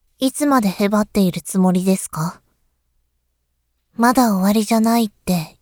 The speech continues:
言いましたよね。いつまでもおまんこから精液垂らしてぐったりしてないで。ほら、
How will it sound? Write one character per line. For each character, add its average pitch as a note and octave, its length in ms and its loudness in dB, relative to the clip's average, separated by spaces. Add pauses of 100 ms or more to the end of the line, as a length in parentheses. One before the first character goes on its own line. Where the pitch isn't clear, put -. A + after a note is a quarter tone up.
(100)
言 G#3+ 140 2
い A#3 60 2
ま C4 180 2
し - 100 -8
た A3+ 140 0
よ F3+ 100 2
ね。 D#3+ 340 -8 (1700)
い A#3 120 0
つ - 160 -4
ま A3+ 160 4
で F#3 120 2
も F3 320 -2 (300)
お F3+ 140 0
ま F#3 200 2
ん G#3+ 60 0
こ G3 160 -4
か - 160 -8
ら D3 140 -4
精 A3+ 380 0
液 G#3+ 240 -8
垂 D3+ 160 -10
ら E3 140 -4
し - 100 -14
て D#3+ 140 -8
ぐ D#3 140 -8
っ D3 160 -10
た G#3 140 0
り G#3 100 -2
し - 160 -8
て E3 140 -6
な E3+ 180 -2
い F3 60 -4
で。 D#3 280 -10 (1080)
ほ - 220 -6
ら、 G3+ 260 -4